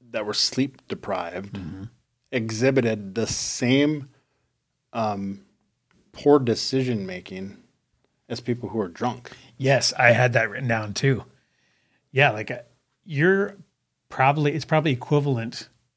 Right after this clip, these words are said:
Speaker 2: and, you know, obviously there's degrees of this, but I think they've done driving tests
Speaker 1: Right.
Speaker 2: where you suck on the driving test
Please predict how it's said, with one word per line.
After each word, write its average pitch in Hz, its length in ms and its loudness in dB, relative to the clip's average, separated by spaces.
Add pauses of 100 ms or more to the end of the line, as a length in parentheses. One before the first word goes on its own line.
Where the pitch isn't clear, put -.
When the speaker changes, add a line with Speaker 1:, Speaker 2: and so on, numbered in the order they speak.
Speaker 2:
and, 117 160 -6
you 101 100 -10
know, 98 160 -10
obviously 104 360 -6
there's 92 200 -12
degrees 95 460 -12
of 87 100 -12
this, 90 300 -10 (640)
but 113 280 -8 (160)
I 131 80 -10
think 123 160 -2
they've 113 120 -4
done 113 140 -8
driving 113 460 0
tests - 480 -10 (100)
Speaker 1:
Right. 120 320 0 (260)
Speaker 2:
where 113 280 -4
you 117 300 -2
suck - 440 -2
on 127 100 0
the 107 80 -10
driving 120 420 0
test - 460 -10